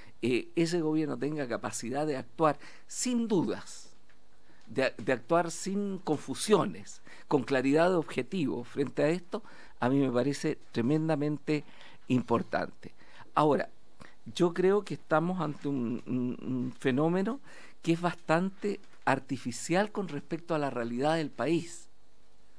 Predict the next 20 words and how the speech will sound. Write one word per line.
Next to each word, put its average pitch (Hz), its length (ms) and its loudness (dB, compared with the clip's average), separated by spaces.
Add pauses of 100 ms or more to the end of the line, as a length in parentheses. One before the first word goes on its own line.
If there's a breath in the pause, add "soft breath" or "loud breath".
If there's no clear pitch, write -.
(260 soft breath)
que 123 180 2
es 123 60 0
este - 140 -2
fenómeno 127 580 0
de, 117 380 -2
de - 120 -4
estas 113 340 0
acciones 127 480 -2 (260 soft breath)
de 117 100 -4
terror. 120 380 0 (280 loud breath)
Chile 202 320 4
no 165 180 2
es 220 100 0
un 185 180 -4
país 170 560 0 (420 soft breath)
que 135 100 0
esté 165 320 4
en 170 100 2
una 147 240 -2
situación 175 800 -2